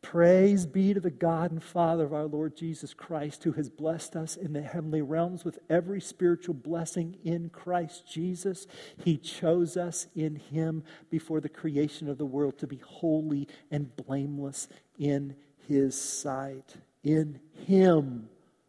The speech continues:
we have redemption. In him we have adoption. In him we have forgiveness of sins.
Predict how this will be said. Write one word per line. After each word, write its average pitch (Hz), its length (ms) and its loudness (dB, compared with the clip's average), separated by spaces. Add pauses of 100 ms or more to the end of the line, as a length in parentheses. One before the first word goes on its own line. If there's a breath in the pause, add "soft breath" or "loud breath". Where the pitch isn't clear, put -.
(100)
we 143 140 4
have 120 440 -8 (140)
redemption. 120 800 -10 (280 soft breath)
In 165 300 6
him 156 680 4 (200 loud breath)
we 139 160 6
have 127 400 -4
adoption. 131 800 -8 (280 soft breath)
In 170 260 6
him 165 600 4 (200 loud breath)
we 160 140 6
have 147 220 -8
forgiveness 135 580 0
of 135 100 -6
sins. 131 600 -2